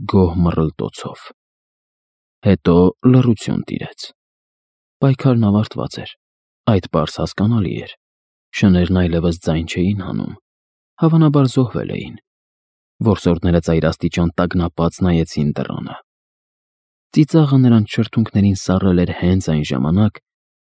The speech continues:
երբ կանգնած լսում էին ներսի չարագուշակ աղմուկը։ Նրանք անուններով կանչեցին իրենց շներին և դեռ հույս ունեին, որ շները, թեկուզ վիրավոր, հիմա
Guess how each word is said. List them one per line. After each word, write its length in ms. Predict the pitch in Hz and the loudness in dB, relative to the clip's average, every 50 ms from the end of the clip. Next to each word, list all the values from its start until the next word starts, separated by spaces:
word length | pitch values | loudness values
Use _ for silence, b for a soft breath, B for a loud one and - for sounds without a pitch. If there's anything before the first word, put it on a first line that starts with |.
| - | -2
երբ 200 | 131 131 117 - - | 0 0 0 0 0
կանգնած 440 | - 123 120 120 127 135 131 - - | 2 2 2 2 2 0 0 0 0
լսում 340 | 107 107 - - 123 120 117 | -2 -2 0 0 0 2 2
էին 200 | 107 104 98 98 | 2 2 4 4
ներսի 400 | 95 92 95 98 - - - 90 | 4 2 0 -2 -4 -4 -4 -4
չարագուշակ 840 | 85 - - 95 82 80 80 - 69 65 - - - - - - - | -2 -2 -4 -2 -2 -2 -2 -4 -6 -6 -6 -4 -6 -6 -6 -6 -8
աղմուկը։ 440 | - - - - - - - - - _ _ _ _ _ _ _ _ _ _ _ _ _ _ _ _ _ _ _ _ _ _ _ - | -8 -10 -14 -14 -12 -12 -12 -12 -14 _ _ _ _ _ _ _ _ _ _ _ _ _ _ _ _ _ _ _ _ _ _ _ 2
Նրանք 380 | 127 113 104 101 95 - - _ | 4 4 6 4 2 0 -2 _
անուններով 640 | - 123 117 110 104 98 95 90 87 82 82 82 87 - | 0 2 4 6 6 6 6 6 6 4 2 2 0 0
կանչեցին 600 | - 90 87 82 - - 73 - - - 80 80 73 - | 0 -2 -2 -2 -2 -6 -6 -6 -4 -4 -4 -4 -2 -2
իրենց 320 | 87 87 76 73 76 80 - | -2 -2 -2 -2 -4 -4 -6
շներին 520 | - - 78 73 64 60 73 95 101 90 82 - _ _ _ _ _ _ _ _ - | -8 -6 -4 -4 -4 -2 0 0 0 0 -2 -6 _ _ _ _ _ _ _ _ 0
և 160 | 127 127 120 | 2 2 2
դեռ 200 | 120 127 127 - | 4 2 0 2
հույս 220 | - 143 139 131 - | 2 2 2 2 2
ունեին, 320 | - 123 117 110 104 95 90 | 2 2 4 4 4 2 2
որ 160 | 92 90 - | 0 -2 -4
շները, 480 | - - 87 82 82 87 92 90 85 80 - _ _ | -4 -2 0 2 2 4 4 2 2 0 -4 _ _
թեկուզ 340 | - 113 113 - 113 95 87 | -2 -2 0 0 -2 -2 -2
վիրավոր, 600 | - 87 85 80 67 55 62 73 85 92 87 - _ _ _ _ - | 0 0 0 0 0 -2 0 0 0 0 0 -4 _ _ _ _ -2
հիմա 220 | - 107 101 98 | 2 4 4 4